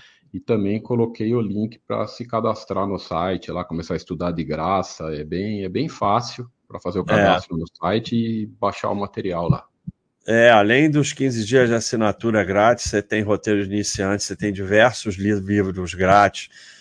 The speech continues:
Speaker 2: tem lives, ó, essas lives todas que estão aqui embaixo. Você pode assistir só se cadastrando, então tem muita coisa.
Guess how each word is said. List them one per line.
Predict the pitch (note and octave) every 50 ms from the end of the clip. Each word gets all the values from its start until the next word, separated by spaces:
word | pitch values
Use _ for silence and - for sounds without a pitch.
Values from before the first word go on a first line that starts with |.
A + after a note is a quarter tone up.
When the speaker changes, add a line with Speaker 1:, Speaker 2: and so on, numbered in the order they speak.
| - - _ _ _
Speaker 2:
tem | - A#2+ C3 C3+ B2+
lives, | G#2+ G#2 G#2 A2 A#2+ B2+ B2+ A#2+ A2+ G#2+ F2 F#2+ F#2+ F2+ F#2
ó, | G2+ G2 F#2+
essas | F#2+ - - - G#2 G2+
lives | G2 G#2+ G2+ G#2+ A2 G#2+ G2 G2 - - -
todas | - A#2 B2 B2 A#2+ A2 -
que | - -
estão | - F#2+ G2+ G#2
aqui | G2+ - - G2
embaixo. | F2+ F2 F2 F2+ F#2 G2 G2+ G2 G2 - - - E2+ F2 _ _ _ _ _ _ _ _ _ _ _ _ _ _ _ _ _ _ _ - _ _
Você | - B2+ B2+ B2+ A2 - A#2+
pode | - - A#2+ A#2+ G#2+ A#2+
assistir | A2 - - - G#2+ - - - A2 G#2
só | - - A2+
se | A#2 - - -
cadastrando, | - A2+ A2 G#2 G2 F#2+ - - - _ _ _ _ _ _ _ - C3+ C3+ C3+ C#3 C3+ C3 A#2+ A2
então | A2 A2 - - A#2+ C3+
tem | C#3+ C#3 B2
muita | A#2 C3+ E3+ E3+ - G#3
coisa. | - - C3+ C3+ C#3 C#3+ C3+ C#3 D3 C#3+